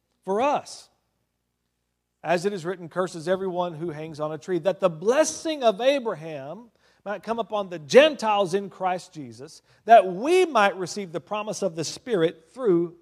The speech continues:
faith." That's a powerful thing. So what happened, Christ became a curse,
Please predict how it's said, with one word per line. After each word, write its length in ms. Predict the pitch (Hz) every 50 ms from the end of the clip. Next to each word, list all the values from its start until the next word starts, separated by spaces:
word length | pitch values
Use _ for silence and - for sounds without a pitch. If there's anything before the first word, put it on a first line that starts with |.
| _ _ _
faith." 320 | - 226 - 117 101 95 _ _ _ _ _ _ _ _ _ _ _ _ _ -
That's 260 | 170 202 262 247 -
a 40 | 151
powerful 600 | 131 _ - - 240 233 240 220 - - 226 180
thing. 260 | - 269 277 262 - 113 _ _ _ _ _ _ _ _ _ _
So 160 | - 233 226
what 180 | 208 220 208 185
happened, 480 | 220 269 285 285 - 233 214 214 220 190 _ _ _ _ _
Christ 400 | - - 220 254 254 254 - -
became 440 | 226 226 - - 226 233 233 220 214 -
a 160 | - 196 185
curse, 560 | 170 180 - - 170 156 156 175 196 - -